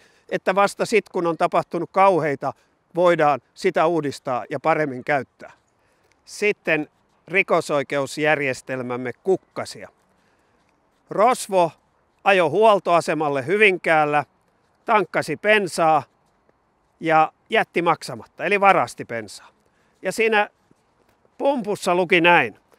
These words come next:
"Varastamalla polttoainetta hyväksyt kuvasi julkaisun Facebookissa." Jonkun ajan kuluttua Rosvo tuli uudestaan ja varasti taas bensaa. No,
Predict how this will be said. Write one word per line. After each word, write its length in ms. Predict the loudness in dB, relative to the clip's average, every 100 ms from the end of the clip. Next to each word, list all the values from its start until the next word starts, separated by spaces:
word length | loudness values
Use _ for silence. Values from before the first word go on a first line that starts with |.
| _ _ 0
"Varastamalla 800 | 4 6 6 4 0 2 0 0
polttoainetta 840 | 2 4 4 4 4 4 2 0
hyväksyt 640 | 0 4 6 6 4 -6 -4
kuvasi 540 | -2 4 4 4 2
julkaisun 720 | 0 0 2 0 0 -4 -10 -8
Facebookissa." 880 | -4 -4 -4 -12 -16 -16 -20 -20 -20 _ _ _ _ _ _ _ _ _ _ _ _ _
Jonkun 360 | 0 2 4 4
ajan 220 | 4 2
kuluttua 400 | 0 -4 -2 0
Rosvo 300 | 2 0 -2
tuli 220 | -6 -4
uudestaan 680 | 2 4 2 0 -2 -2 -2 -4
ja 140 | -2
varasti 420 | 0 2 0 -4
taas 340 | -2 4 4 2
bensaa. 480 | -6 -8 -10 -20 _ _ _ _ _ _ _
No, 80 | -8